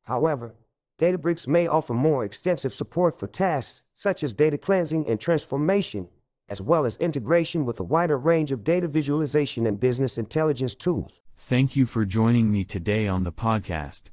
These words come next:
Speaker 2: This was fun. A final thought-provoking question for you and our audience. Given that you are a large language model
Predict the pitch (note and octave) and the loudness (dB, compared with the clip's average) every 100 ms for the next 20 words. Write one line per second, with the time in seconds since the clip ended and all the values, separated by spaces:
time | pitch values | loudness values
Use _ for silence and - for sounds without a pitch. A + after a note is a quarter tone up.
0 | - - G2+ - A2 - A2+ F#2+ D2+ - | -18 -6 -6 -2 -4 -2 -2 0 -2 -10
1 | - - - A2 C3+ C3 C#3 B2+ - A#2+ | -20 -10 -6 -2 2 4 4 2 0 -2
2 | - A2+ G2 A2+ A2 A#2+ G#2 B2 A#2+ - | -2 -6 0 0 2 0 0 0 -2 0
3 | G#2 F#2 G2+ F#2 F2+ F2 D2+ - - - | -2 -2 -4 -2 -2 -4 -8 -18 -14 -6
4 | G2+ G2 G2+ G2 A2 G#2+ F#2 C#2+ - - | -4 0 0 0 0 0 -4 -6 -12 -16
5 | - - - G#2 B2+ C#3+ D#3 B2+ G2+ A2 | -18 -20 -14 0 2 4 4 2 0 0
6 | A2+ A2 G2+ G2 A2+ B2+ G#2 A2 A#2 A2 | 2 2 2 2 2 2 0 0 2 0
7 | F2+ G2 A2 G2 D2+ | 0 0 0 0 -4